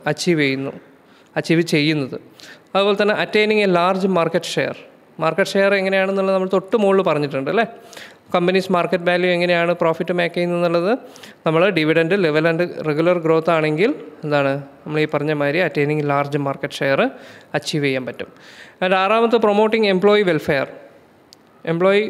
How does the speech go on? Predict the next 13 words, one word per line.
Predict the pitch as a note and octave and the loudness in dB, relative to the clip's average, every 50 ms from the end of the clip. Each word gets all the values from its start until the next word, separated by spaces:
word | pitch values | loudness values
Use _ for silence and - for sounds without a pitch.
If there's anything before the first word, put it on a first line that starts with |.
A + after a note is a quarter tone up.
| G#3+ | -2
വെൽഫെയർ | G3 G3+ F#3 - G#3 G3+ G3+ | -2 -4 0 2 2 2 2
എന്ന് | G3+ G3+ G3+ | 2 0 0
പറയുന്നത് | G3 G3 F#3+ F#3+ F#3+ F#3+ A3+ D4 - - - - - - - - - _ _ _ | 0 0 -2 -2 -2 -2 -2 -4 -4 -12 -20 -20 -20 -20 -20 -20 -20 _ _ _
നമ്മൾ | D#3+ D3+ D3+ - A3+ C#4+ C#4 G#3 G#3 | -2 0 2 2 2 2 2 2 0
ഓർഗനൈസേഷനിലെ | G3 G3 G#3 G#3 G3+ G3 - G#3 F#3+ - - G3 G3 G3+ F#3+ | 0 0 0 0 0 0 0 -2 -2 0 2 2 2 4 2
എംപ്ലോയീസിനെ | F3 F3 E3+ F3+ F3 F3 E3 D#3+ F3 E3+ G3 C#4 - - - - - - - - - | 2 2 2 2 4 2 2 0 0 0 0 -2 -2 -8 -20 -20 -20 -20 -20 -16 -4
കൃത്യമായി | - E3+ D#3+ E3 F#3 E3+ E3+ E3 D#3+ D#3+ D3+ | -2 -2 0 0 0 0 2 2 2 2 2
അവർക്ക് | D3+ D#3 D3+ D3 - E3 E3 D#3+ D3+ D#3 - D3+ | 2 0 0 0 2 2 2 2 0 -4 -8 -6
എന്താ | D3 D3+ C#3+ | -4 -2 -2
പറയുക, | D3 C#3+ C#3+ C#3+ C#3 - - D#3 D#3 - | 0 0 0 0 -2 -4 -6 -8 -4 -2
സാലറിക്ക് | E3+ D3+ D3+ D3+ D#3+ D#3+ D#3 D#3 E3 C#3 | 0 0 2 2 2 2 2 0 0 0
പുറമെ | D3+ D3 D3 D3 D3 | 0 0 2 0 0
അല്ലെങ്കിൽ | C#3+ D3 D3+ D#3 D3+ | 0 0 0 0 0